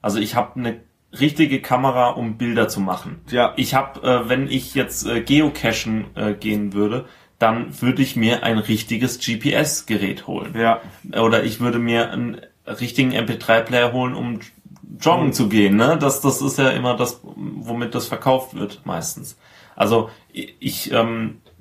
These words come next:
Speaker 1: bin lange Zeit einfach, hab ich immer eine kleine Kamera in meinem Rucksack gehabt, ein iPad, äh, um, ähm,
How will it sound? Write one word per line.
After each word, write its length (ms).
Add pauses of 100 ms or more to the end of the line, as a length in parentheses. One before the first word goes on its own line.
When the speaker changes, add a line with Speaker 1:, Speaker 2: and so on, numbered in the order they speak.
Speaker 1:
bin 200 (440)
lange 320
Zeit 420
einfach, 420
hab 160
ich 140
immer 160
eine 300 (100)
kleine 320
Kamera 400
in 80
meinem 200
Rucksack 380
gehabt, 400 (240)
ein 180
iPad, 500
äh, 320
um, 400 (400)
ähm, 600